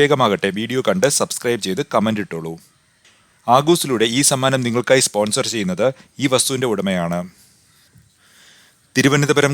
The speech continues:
കോർപ്പറേഷൻ പരിധിയിൽ എം സി റോഡിൽ മാർ ഇവാനിയോസ് കോളേജ് ജംഗ്ഷനിൽ നിന്നും വെറും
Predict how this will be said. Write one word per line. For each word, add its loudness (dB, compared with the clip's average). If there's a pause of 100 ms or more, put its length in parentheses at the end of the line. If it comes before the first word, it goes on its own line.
കോർപ്പറേഷൻ 2
പരിധിയിൽ 0 (200)
എം 0 (100)
സി 2
റോഡിൽ -2 (420)
മാർ 4 (120)
ഇവാനിയോസ് 0
കോളേജ് 2
ജംഗ്ഷനിൽ 0
നിന്നും -4
വെറും 0